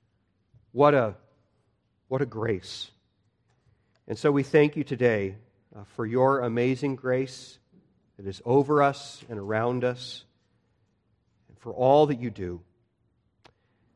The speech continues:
God, thank You for justification. Thank You for Christ's intercession. Thank You for, for how You are at work. Thank You for Your perfect purpose. God, I pray that all of us would rest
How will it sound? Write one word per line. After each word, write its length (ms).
God, 200
thank 260
You 80
for 140
justification. 880
Thank 300
You 60
for 120
Christ's 480
intercession. 800
Thank 280
You 120
for, 360
for 140
how 200
You 200
are 120
at 80
work. 440
Thank 200
You 80
for 120
Your 140
perfect 380
purpose. 540
God, 180
I 60
pray 300
that 160
all 220
of 120
us 220
would 180
rest 560